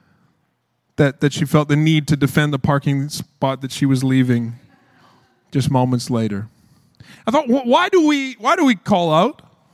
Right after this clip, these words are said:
Why is that the go-to?" Whether it's in person, at least she had the boldness to do it in person. 'Cause some people are just raging against the machine online.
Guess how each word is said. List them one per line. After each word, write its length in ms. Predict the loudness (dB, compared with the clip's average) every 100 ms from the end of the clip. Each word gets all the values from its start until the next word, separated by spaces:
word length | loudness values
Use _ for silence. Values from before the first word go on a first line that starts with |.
| _ _ _ _ _ _ _ _ _ _
Why 220 | 0 2
is 140 | 2 0
that 200 | -2 -2
the 60 |
go-to?" 600 | 0 2 2 2 2 0 -4 _ _ _ _ _ _ _ _ _ _ _ _ _ _
Whether 260 | -2 2 2
it's 140 | 2
in 100 | 2
person, 420 | 4 4 4 -2 -4 -4
at 140 | -2
least 340 | 2 4 4 2
she 80 | 2
had 200 | 2 0
the 80 |
boldness 440 | 2 2 2 0 -2
to 100 | 0
do 140 | 4
it 60 | 4
in 120 | 4
person. 480 | 4 4 2 -2 -2 _ _ _ _ _ _
'Cause 140 | -6 -2
some 240 | 0 2
people 300 | 2 2 2
are 140 | 2
just 180 | 0 -4
raging 600 | -4 -2 0 0 -2 0
against 720 | -2 0 0 0 -2 -8 -8 -4
the 100 | 0
machine 720 | 0 -2 -2 0 0 0 -4
online. 540 | -4 -2 2 2 2